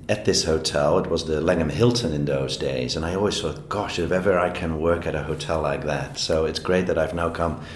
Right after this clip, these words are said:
full circle, um, and not only having worked at the Langham London, but now actually overseeing the whole Langham Group. It's very exciting, and, and it's a dream come true.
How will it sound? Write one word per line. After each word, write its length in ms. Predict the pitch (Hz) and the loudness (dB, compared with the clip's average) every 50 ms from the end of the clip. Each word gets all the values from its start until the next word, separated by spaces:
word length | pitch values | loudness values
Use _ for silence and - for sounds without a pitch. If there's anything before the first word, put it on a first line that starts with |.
| - - | -16 -16
full 340 | - - - - 143 139 120 | -16 -14 -4 2 2 4 4
circle, 640 | - - - 95 85 - - - 80 78 76 76 - - - - - - - | 4 2 -2 -2 -4 -4 -2 0 0 0 0 -2 -6 -12 -14 -16 -16 -14 -8
um, 480 | - 87 82 82 85 87 87 85 85 85 - | -4 -2 0 2 2 2 0 -2 -4 -4 -4
and 440 | 87 85 82 82 85 85 82 82 98 | -2 0 2 2 2 2 0 0 0
not 180 | 95 95 95 | 2 2 4
only 200 | 95 92 90 90 | 4 4 4 4
having 280 | 87 85 80 85 85 85 | 2 2 0 0 2 6
worked 260 | 98 120 120 120 123 | 6 6 6 6 4
at 100 | 117 - | 2 0
the 80 | 82 80 | 2 2
Langham 340 | 80 80 78 80 78 78 | 2 2 2 2 0 0
London, 480 | 78 78 78 78 76 76 78 78 78 78 | 0 0 0 0 0 0 0 0 -2 -2
but 160 | 78 - - | -2 -2 0
now 240 | 90 85 85 82 80 | 2 2 2 2 2
actually 560 | 80 - - - - 85 80 78 73 73 73 - - - - - - | 0 -2 -4 -4 -2 0 2 2 2 0 -4 -8 -12 -14 -10 -4 -2
overseeing 680 | 87 87 85 82 - - - 90 87 82 80 78 80 | 0 0 0 0 -2 -2 0 0 2 2 2 0 0
the 100 | 76 76 | -2 -2
whole 240 | 71 76 76 76 76 | -2 -2 -2 0 0
Langham 300 | 76 73 73 71 73 73 | 0 0 0 -2 -2 -4
Group. 340 | 71 76 71 67 76 - - - - | -2 0 0 0 0 -4 -6 -10 -10
It's 100 | - - | -4 2
very 200 | - 110 110 98 | 4 6 6 6
exciting, 580 | 95 90 - - - 80 82 82 80 78 78 78 | 6 4 4 2 4 4 4 4 4 2 0 0
and, 160 | 78 76 78 | 0 -2 -2
and 440 | 76 78 85 78 76 76 73 73 73 | -2 -2 -2 -2 -2 -2 -2 -2 -2
it's 280 | 73 73 76 73 73 - | 0 0 0 -2 -2 -2
a 40 | |
dream 260 | 82 80 82 85 78 76 | -4 -2 -4 -4 -4 -4
come 180 | - 80 76 | -4 -6 -6
true. 360 | 73 76 76 69 64 62 - | -4 -4 -4 -4 -4 -6 -10